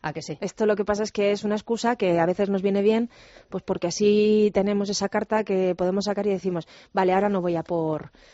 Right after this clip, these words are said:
Speaker 2: no voy a por esto, no, no, no me planteo hacer este objetivo porque, porque en el fondo no te interesa, ¿sabes? Porque si, si algo lo quieres de verdad, es muy difícil que caigas en el, en el autosabotaje, ¿no? Porque sabes que si caes en eso no lo vas a conseguir".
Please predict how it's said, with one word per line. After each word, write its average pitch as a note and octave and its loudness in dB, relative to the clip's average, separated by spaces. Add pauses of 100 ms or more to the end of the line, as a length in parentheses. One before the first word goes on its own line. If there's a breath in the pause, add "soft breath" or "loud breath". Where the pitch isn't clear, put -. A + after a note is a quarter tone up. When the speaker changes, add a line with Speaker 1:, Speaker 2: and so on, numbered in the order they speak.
(100)
Speaker 2:
no G3+ 0
voy G3+ 0
a F3 -2
por E3 -10
esto, - -10 (180)
no, F#3 -4
no, F#3+ -4
no G3+ -2
me B3 2
planteo F#3+ 0
hacer F#3 0 (320 soft breath)
este G#3+ -2
objetivo A3+ -2
porque, F3+ -8 (220)
porque G#3 -6
en G#3+ 0
el G#3 -2
fondo A3+ -2
no A#3+ 2
te A#3 4
interesa, F3+ -4 (400)
¿sabes? G3 -6
Porque F#3 -8
si, F#3 -6 (340 loud breath)
si - 0
algo G#3 2
lo A3 2
quieres G#3 0
de G#3 0
verdad, G#3+ 0 (560 soft breath)
es - -8
muy G3+ 2
difícil A3 -2
que F#3 -6
caigas F3+ -4
en F#3 -6
el, F3 -2
en G3 -2
el F#3+ 0
autosabotaje, F3+ -4
¿no? G#3 -6
Porque G#3 -6
sabes F#3+ -4
que F#3+ -2
si - -12
caes F#3+ -4
en G3 -2
eso G3 -6
no G#3+ 0
lo A3 2
vas G3+ 0
a F3+ -10
conseguir". E3+ -12